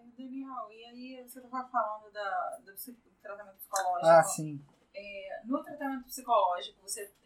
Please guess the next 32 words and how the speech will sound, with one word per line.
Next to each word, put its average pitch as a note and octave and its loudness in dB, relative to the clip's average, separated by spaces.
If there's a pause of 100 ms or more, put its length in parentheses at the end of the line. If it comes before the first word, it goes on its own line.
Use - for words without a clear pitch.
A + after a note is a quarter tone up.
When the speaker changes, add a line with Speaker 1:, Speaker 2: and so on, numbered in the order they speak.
Speaker 1:
achou A3 -2
esse B3+ -4
espaço - -6
pra F#3+ -8
debater F#3+ -8
a - -6
masculinidade? - -10 (1120)
Speaker 2:
É, D#3 6 (180)
então, D3+ 4 (120)
eu, D3+ -2
eu D#3+ 2
primeiro, F#3 8
aí D#3+ 8
eu F#3 8 (160)
tenho E3+ -4
um E3+ -8
pouco F3 -2
com F3 -8
o E3 -12
que - -4
a E3 2
Renata D#3+ 0
falou D#3+ 4
antes, B2 -4
né? C3+ -8
Assim, C3 -8 (420)
é, C3 -12
a C#3 -10
minha D#3 -4
terapia, D#3+ 6
nesse C#3+ -8
momento, C#3 -4